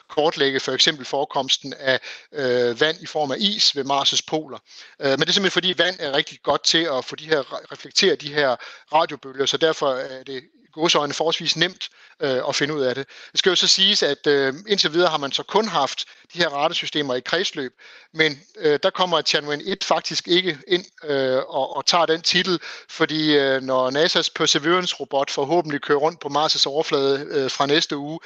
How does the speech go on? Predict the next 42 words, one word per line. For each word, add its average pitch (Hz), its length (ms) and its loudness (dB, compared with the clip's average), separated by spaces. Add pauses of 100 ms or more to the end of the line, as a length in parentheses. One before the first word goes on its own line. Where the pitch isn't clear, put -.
(280)
jamen 147 200 4
så 185 120 2
vil 175 200 0
den 214 140 2 (380)
være 147 200 4
den 131 120 -16
første 170 340 0
robot, 147 500 -2
som 143 180 0
har 151 160 2
en 143 100 -2
radar, 139 280 2
der 151 120 -6
kører 143 200 -4
rundt 147 160 -2
på - 60 -12
Mars' 143 380 0
overflade. 123 460 -6
Så 139 220 0
der, 170 340 4
øh, 135 60 0 (340)
kommer 147 480 -2 (100)
kineserne 160 440 2
altså 127 200 2
ikke, 156 220 0
øh, 143 100 2
ikke 151 160 -4
først. 143 380 2
Men, 143 200 -2
øh, 139 120 2
det 175 80 0
vil 185 100 2
være 165 80 4
et 156 80 -2
meget, 196 140 2
meget 190 140 2
nyttigt 190 360 -2 (180)
værktøj 156 420 2 (340)
til 190 160 2
generelt 165 440 2 (100)
at 165 100 -12
karakterisere 151 800 2